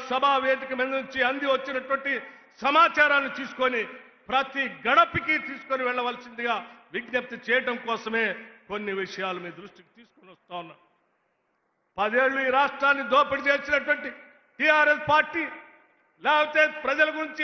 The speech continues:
ఏమాత్రం పట్టించుకోనటువంటి భారతీయ జనతా పార్టీ, కాంగ్రెస్ ప్రభుత్వం పైన అవాకులు చెవాకులు పేలుతూ బురద జల్లేటువంటి కార్యక్రమం చేస్తా ఉన్నారు. అందుకే వాస్తవాల్ని మీ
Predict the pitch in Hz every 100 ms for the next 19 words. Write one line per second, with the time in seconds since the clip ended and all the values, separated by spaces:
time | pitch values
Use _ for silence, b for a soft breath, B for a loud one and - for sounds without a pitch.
0 | 302 311 311 311 311 311 302 330 269 311
1 | 311 311 311 311 302 294 339 339 294 311
2 | 330 320 320 320 349 311 - _ _ _
3 | _ _ 214 285 285 269 - 247 320 330
4 | 302 277 269 269 220 - - - _ -
5 | 165 226 285 285 269 262 262 220 247 269
6 | 262 247 - 220 277 - 359 302 - -
7 | - _ _ _ 185 247 254 240 233 226
8 | 214 220 214 202 196 196 - 202 185 -
9 | 214 214 - 208 208 196 - - _ 156
10 | 233 233 240 233 220 240 247 247 262 294
11 | 359 339 - - - - 139 214